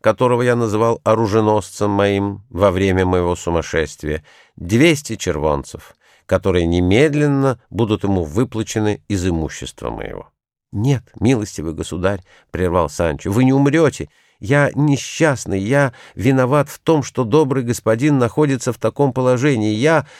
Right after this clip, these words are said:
сударь, перед последним сражением вашим худо оседлал Росинанту. Вы были побеждены,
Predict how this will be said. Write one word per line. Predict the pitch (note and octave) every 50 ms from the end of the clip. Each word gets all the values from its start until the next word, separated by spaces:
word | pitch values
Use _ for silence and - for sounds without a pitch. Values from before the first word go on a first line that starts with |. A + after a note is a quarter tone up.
| - - -
сударь, | - - - E3 E3 C#3+ D#3 C#3 - - - - - _ _ _ _
перед | - D3 C#3+ D3+ D3 - -
последним | C#3+ C#3 - D3 D#3+ E3 C#3+ D3 C#3+ C3
сражением | - - C3+ C#3+ C#3 B2 C#3+ E3+ D#3+ D3+ D3 D3 C#3+ B2
вашим | A#2+ D3 C#3+ C3+ - D3 C#3 A#2+ - - - _
худо | _ - - E3 E3+ E3+ D3+ D3+
оседлал | C#3 - - D3 C#3 C3+ C#3 C#3 C#3 C#3
Росинанту. | C3 C#3+ C#3+ - D3 D#3 D#3 C#3+ C3+ A2+ G#2 F2 - F#2 - - - - -
Вы | - G#2+ D3+
были | D#3+ D3+ D#3+ D#3 D3
побеждены, | C#3+ - D#3 D3+ D3 D#3 C#3+ B2+ B2 D3 D#3+ E3 E3 F3 D#3+ D3+